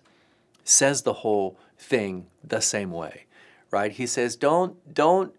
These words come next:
be in a place where you say, um, 'I'm gonna go into this city and do this business, and then I'm gonna go over to this city and do this business.'" He's like, "You don't even know what's gonna happen tomorrow. You're not in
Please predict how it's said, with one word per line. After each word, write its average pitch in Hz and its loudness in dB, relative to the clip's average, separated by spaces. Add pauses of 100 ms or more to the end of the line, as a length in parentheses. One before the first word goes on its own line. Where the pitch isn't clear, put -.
(640)
be 143 4
in 143 2
a 95 -4
place - 0 (400)
where 113 2
you 113 0
say, 101 0 (300)
um, 95 -6
'I'm 117 -2
gonna 107 -2 (200)
go 107 0
into 110 -8
this 156 4
city 147 0
and 104 -6
do 98 -6
this 151 0
business, 123 0
and 101 -6
then 92 -6 (240)
I'm 104 -4
gonna 104 -2
go 104 0
over 95 -4
to - -8
this 165 0
city 131 -2
and 104 -6
do 104 -2
this 147 -2
business.'" 120 -2 (240)
He's 151 -2
like, - -2
"You 196 -2
don't 208 0
even 170 -2
know 151 0
what's 147 -4
gonna 135 -4
happen 135 -8
tomorrow. 131 -2
You're 110 -6
not 156 -4
in 127 -8